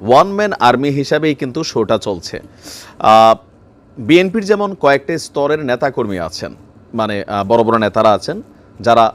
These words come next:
লোকাল এরিয়াতে খুবই জনপ্রিয়, বা তারা যখন এই যে মুক্তি পাচ্ছেন, আপনি দেখেন লুৎফুজ্জামান বাবর,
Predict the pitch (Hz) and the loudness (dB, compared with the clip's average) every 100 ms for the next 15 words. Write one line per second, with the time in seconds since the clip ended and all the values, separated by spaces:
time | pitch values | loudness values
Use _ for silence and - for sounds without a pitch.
0 | - 110 127 143 185 185 - 117 113 101 | -4 0 2 2 0 -2 -2 0 0 -2
1 | 80 - 185 214 139 104 92 95 - - | -10 -8 -6 -2 -4 -4 -8 -12 -12 -12
2 | 107 107 95 90 - 107 117 120 110 117 | -2 2 2 -2 -8 0 4 4 2 -4
3 | 123 120 120 120 127 117 120 113 117 120 | -6 -6 -6 -6 -4 -2 -4 -6 -4 -4
4 | 131 123 - 139 135 107 104 104 | -4 -8 -6 -4 -4 0 0 0